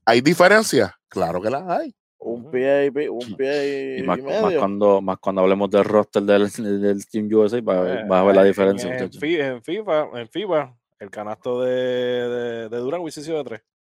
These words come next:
Speaker 2: Literal.
Speaker 1: Y entonces,
Speaker 4: <laughs>
Speaker 1: eh, eh, eh, eh, y escu-, no, y escucha esto.
Speaker 2: ¿Verdad?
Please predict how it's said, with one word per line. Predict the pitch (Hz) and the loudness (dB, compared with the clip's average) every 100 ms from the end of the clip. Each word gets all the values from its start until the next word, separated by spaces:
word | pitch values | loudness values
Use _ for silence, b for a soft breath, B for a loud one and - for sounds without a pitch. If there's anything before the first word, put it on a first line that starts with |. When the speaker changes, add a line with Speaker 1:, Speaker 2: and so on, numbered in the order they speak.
| _ _ _ _ _ _ _ _ _ | _ _ _ _ _ _ _ _ _
Speaker 2:
Literal. | 107 104 107 127 | -14 -8 -2 0
Speaker 1:
Y | |
entonces, | 127 - 160 165 - 120 - | 0 2 4 4 6 4 4
Speaker 4:
<laughs> | 180 156 _ | -4 -6 _
Speaker 1:
eh, | 123 - | 2 2
eh, | 127 131 127 | 2 4 6
eh, | 123 - | 4 2
eh, | 135 - | 0 4
y | 143 | 2
escu-, | - 175 - _ _ - | 2 -4 -8 _ _ 2
no, | 175 | 6
y | |
escucha | 160 - 147 180 156 | 6 4 2 6 6
esto. | 165 - 104 - _ _ | 6 0 -4 -6 _ _
Speaker 2:
¿Verdad? | 104 107 117 - | -8 -4 -4 -6